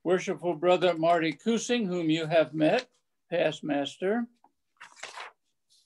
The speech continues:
Worshipful Brother Gary Stevens, also a past Master of Burlingame four hundred, and Brothers Chris Advincula Junior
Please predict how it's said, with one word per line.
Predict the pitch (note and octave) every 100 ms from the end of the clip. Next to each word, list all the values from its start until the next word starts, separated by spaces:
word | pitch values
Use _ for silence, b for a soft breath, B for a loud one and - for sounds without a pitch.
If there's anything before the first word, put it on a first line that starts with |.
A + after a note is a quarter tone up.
| _ _ _ _ _ _ _ -
Worshipful | A3+ A#3 B3 F#3+ A3
Brother | A3+ A3 G3+
Gary | G#3+ A#3 A3
Stevens, | G3+ - C4 G#3+ F#3 A#3 F3+
also | F3 F3+ - G3+
a | F#3+
past | F#3+ F#3+ F3+ -
Master | F#3 F#3 F3+ F#3+ E3
of |
Burlingame | C#3+ F3 F3 E3 E3+ E3+
four | - F3+ E3+
hundred, | F#3 F#3+ G#3+ G3+ - _ _ _ -
and | F#3+ A3 A3+
Brothers | E3+ F#3 F#3 F3
Chris | - - G3 F3+
Advincula | F#3 D3+ C#3+ F#3 F3 E3+ C#3+ C#3
Junior | D3 F#3 E3 E3 D#3